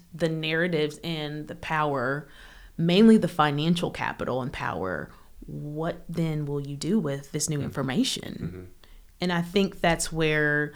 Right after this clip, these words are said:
Speaker 1: the polarizing conversation about reparations,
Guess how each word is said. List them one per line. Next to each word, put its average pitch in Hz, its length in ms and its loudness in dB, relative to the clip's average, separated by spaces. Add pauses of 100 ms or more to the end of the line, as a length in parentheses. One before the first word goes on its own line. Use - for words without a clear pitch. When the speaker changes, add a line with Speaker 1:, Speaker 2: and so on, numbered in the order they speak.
(120)
Speaker 1:
the 127 100 -2
polarizing 151 720 2
conversation 147 680 -4
about - 240 -4
reparations, 135 1080 2